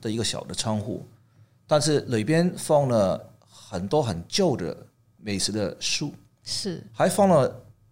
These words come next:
Speaker 1: 一瓶 Chateau Petrus。
Speaker 2: 哦。
Speaker 1: 然后还，当时候是松露季，它还放了很多松露在前面。
Speaker 2: 哦。
Speaker 1: 其实它给你传达就是我是一个 gastronomical restaurant。
Speaker 2: 是。
Speaker 1: 所以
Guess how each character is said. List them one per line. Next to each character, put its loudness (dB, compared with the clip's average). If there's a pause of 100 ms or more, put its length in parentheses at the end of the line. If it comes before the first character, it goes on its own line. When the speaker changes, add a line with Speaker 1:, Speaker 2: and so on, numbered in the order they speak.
Speaker 1:
一 -4
瓶 -2 (220)
Chateau -4
Petrus。 -10 (160)
Speaker 2:
哦。 -4 (160)
Speaker 1:
然 -2
后 8
还， 2
当 4
时 2
候 4
是 0
松 0
露 0
季， -4
它 -6
还 -2
放 -4
了 -2
很 -4
多 -2
松 2
露 2
在 2
前 -4
面。 0
Speaker 2:
哦。 -2 (200)
Speaker 1:
其 2
实 2
它 2
给 2
你 4
传 2
达 6
就 0
是 0
我 -2
是 -4
一 -2
个 -10
gastronomical 0 (100)
restaurant。 -6
Speaker 2:
是。 -10 (160)
Speaker 1:
所 2
以 0